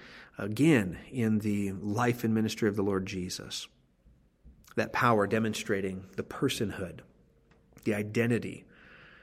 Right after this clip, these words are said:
of this Jesus of Nazareth, the Messiah, Christ the Lord. We ask that, Lord, we would not only understand that, but submit to it,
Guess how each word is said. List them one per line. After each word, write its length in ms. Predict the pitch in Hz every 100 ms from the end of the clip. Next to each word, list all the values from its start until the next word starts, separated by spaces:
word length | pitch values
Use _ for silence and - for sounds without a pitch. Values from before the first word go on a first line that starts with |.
| - _
of 220 | 110 104
this 380 | 104 98 - - 117
Jesus 540 | 107 113 107 104 98 104
of 120 | 95
Nazareth, 560 | 95 90 101 95 -
the 60 | -
Messiah, 580 | 101 - - 82 71 - -
Christ 540 | - 104 104 - -
the 80 | 107
Lord. 580 | 98 92 85 67 65 - - - - - - - - - - - _
We 120 | 131
ask 240 | 127 127 -
that, 140 | 117
Lord, 380 | 113 110 107 98
we 200 | 113 120
would 360 | 110 104 104 117
not 180 | 120
only 180 | 117 110
understand 680 | 110 104 - - 117 113 110
that, 420 | 107 107 104 104
but 120 | 120 -
submit 500 | - 113 107 - -
to 180 | 95
it, 240 | 82 -